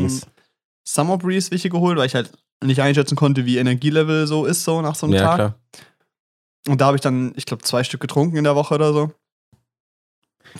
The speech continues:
Speaker 2: Ja,
Speaker 1: Ja.
Speaker 2: ich weiß nicht. Aber es ist so, ich find, wenn ich's trinke, ist es so okay, aber irgendwie so dieser Nachgeschmack bleibt im Nacken irgendwie.
Speaker 1: Ja,
Speaker 2: Vor allem dann,
Speaker 1: ekelhaft, ekelhaft.
Speaker 2: vor allem, wenn du dann so ein Zero-Ding nimmst, weißt du, ist irgendwie nochmal
Speaker 1: Nee,
Speaker 2: ganz
Speaker 1: das,
Speaker 2: anders.
Speaker 1: das, aber das würde ich dann auch nicht machen einfach.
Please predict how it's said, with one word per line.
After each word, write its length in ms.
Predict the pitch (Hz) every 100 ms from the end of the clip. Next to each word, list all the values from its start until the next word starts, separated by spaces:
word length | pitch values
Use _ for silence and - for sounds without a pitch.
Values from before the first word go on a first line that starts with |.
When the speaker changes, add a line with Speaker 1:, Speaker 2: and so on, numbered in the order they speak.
| -
Speaker 2:
Ja, 80 | -
Speaker 1:
Ja. 200 | 92 107
Speaker 2:
ich 80 | 104
weiß 80 | -
nicht. 280 | 131 - -
Aber 140 | 156
es 80 | 165
ist 140 | 202
so, 160 | 208 180 - - -
ich 60 |
find, 120 | 180 180
wenn 100 | 190
ich's 100 | 175
trinke, 300 | - 202 -
ist 140 | -
es 120 | 151
so 160 | - 147
okay, 460 | 143 - 165 175 170
aber 260 | - 135
irgendwie 220 | 147 156
so 100 | 147
dieser 220 | 143 135 135
Nachgeschmack 540 | 160 156 - 147 -
bleibt 200 | 139 139
im 140 | 131 131
Nacken 300 | 143 - 135
irgendwie. 460 | 127 127 127 127
Speaker 1:
Ja, 140 | 104 92
Speaker 2:
Vor 80 | 123
allem 180 | 107 113
dann, 100 | 120
Speaker 1:
ekelhaft, 500 | 95 95 92 - -
ekelhaft. 280 | 104 104 -
Speaker 2:
vor 80 | 92
allem, 80 | 160
wenn 80 |
du 60 | 151
dann 140 | 147
so 200 | 143 -
ein 80 | 143
Zero-Ding 720 | 131 - 170 180 131 123 120
nimmst, 300 | 117 117 127
weißt 220 | 113 131 127
du, 40 |
ist 100 | 123
irgendwie 160 | 131 127
nochmal 200 | 135 110
Speaker 1:
Nee, 80 | 107
Speaker 2:
ganz 140 | 120
Speaker 1:
das, 100 | 120
Speaker 2:
anders. 360 | 127 120 139 -
Speaker 1:
das, 80 | -
aber 180 | 110
das 260 | 104 120 120
würde 140 | 123
ich 80 | 101
dann 220 | 110 98
auch 180 | 101 92
nicht 160 | 101 101
machen 320 | 104 98 95
einfach. 380 | 90 90 95